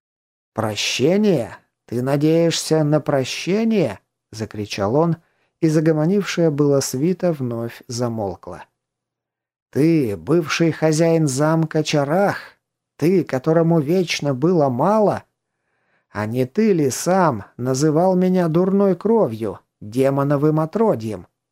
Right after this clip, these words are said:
Думал, я не знаю? Думал, что хватит куска хлеба, освященного пьяным Харусом? За одно то, что ты посмел приблизиться ко мне, тебя можно растянуть лошадями.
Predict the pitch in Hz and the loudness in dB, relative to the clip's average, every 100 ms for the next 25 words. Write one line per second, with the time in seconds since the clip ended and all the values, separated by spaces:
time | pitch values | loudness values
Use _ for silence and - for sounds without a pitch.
0 | _ 127 135 123 120 117 120 120 117 113 | _ -2 0 2 0 2 2 0 0 -4
1 | 107 123 151 151 92 - _ _ _ _ | -4 0 2 2 0 -8 _ _ _ _
2 | - 151 180 180 170 - 175 165 147 160 | -2 0 2 2 2 0 0 0 2 0
3 | 175 180 - 165 - 170 160 139 147 170 | 0 -2 -2 -4 0 -2 -2 0 0 2
4 | 185 175 165 156 - 160 170 170 160 160 | 2 0 0 -2 0 0 2 2 2 0
5 | 160 156 165 165 160 - 156 214 202 165 | 0 0 2 2 0 0 0 0 0 -2
6 | - - _ _ _ _ _ _ _ _ | -6 -10 _ _ _ _ _ _ _ _
7 | 98 101 117 120 123 131 117 - 160 147 | -12 -6 0 0 0 0 0 2 4 4
8 | 110 - 107 - 131 127 127 143 143 143 | 0 -2 -4 0 0 2 0 0 2 0
9 | 135 139 127 156 190 165 156 123 - 127 | 0 -2 0 0 2 0 0 -4 -2 -2
10 | 127 120 90 76 - 107 131 147 156 143 | -2 -4 -8 -12 -10 -2 0 2 2 2
11 | 151 147 151 - 151 147 175 170 - 147 | 0 0 -2 -4 -2 2 0 0 -2 -2
12 | 143 185 190 180 120 110 | -2 -2 0 0 0 -6